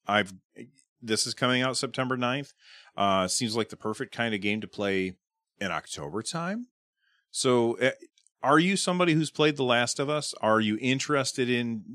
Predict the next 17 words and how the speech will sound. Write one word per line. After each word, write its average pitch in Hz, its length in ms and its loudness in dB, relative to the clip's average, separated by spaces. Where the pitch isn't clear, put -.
going 117 280 0
back 110 300 -2
and 107 140 -6
doing 110 240 0
this 104 180 -4
remake? 104 380 -2
It's 107 100 -8
been 143 240 0
nine 110 300 4
years 104 480 -2
since 98 240 -6
the 95 140 -4
original 104 360 -2
game 98 300 -2
ba-, 95 120 -6
came 98 300 -6
out. 87 240 -4